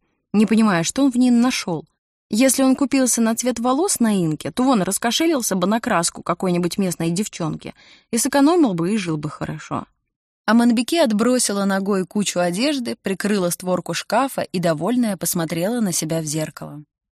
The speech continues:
На зелёном цвета навозной мухи жилете брошь красиво переливалась красными огоньками. Увидев в зеркале вошедшего Серикбая, она прикрыла рукой брошь и обернулась.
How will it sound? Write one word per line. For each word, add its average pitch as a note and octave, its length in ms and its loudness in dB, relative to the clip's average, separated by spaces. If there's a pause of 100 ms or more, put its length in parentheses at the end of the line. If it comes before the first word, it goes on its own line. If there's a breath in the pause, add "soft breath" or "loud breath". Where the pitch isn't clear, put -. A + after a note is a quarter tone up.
(120)
На F3+ 120 2
зелёном E3 540 0
цвета E3+ 320 -2
навозной D#3+ 420 -2
мухи D#3+ 320 -2
жилете E3 580 -4 (380 loud breath)
брошь A#3 380 2
красиво C4+ 560 0
переливалась G#3 600 0
красными E3+ 460 -4
огоньками. D#3 600 -6 (840)
Увидев C4 360 2
в - 20 -4
зеркале A3 400 0
вошедшего G#3+ 540 -2
Серикбая, A3 600 0
она B3 240 2
прикрыла A#3 460 -2
рукой G#3+ 300 -2
брошь G3+ 320 -2
и B3+ 40 0
обернулась. F#3+ 680 -2